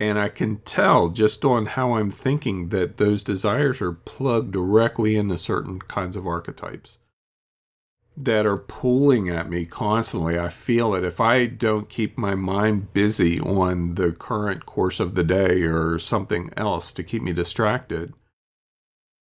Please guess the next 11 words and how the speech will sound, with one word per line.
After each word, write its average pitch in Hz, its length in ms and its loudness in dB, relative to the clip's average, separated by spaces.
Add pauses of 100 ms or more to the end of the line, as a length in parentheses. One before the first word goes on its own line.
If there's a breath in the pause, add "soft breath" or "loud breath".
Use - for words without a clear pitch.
(680)
I 107 140 -4
feel 123 380 0
that 98 280 0
pull 95 440 -4 (1080)
in 123 160 -2
a 110 60 2
way 107 240 6
that's 98 220 2
almost 110 420 2
overwhelming. 92 760 0 (220)
And 98 760 -6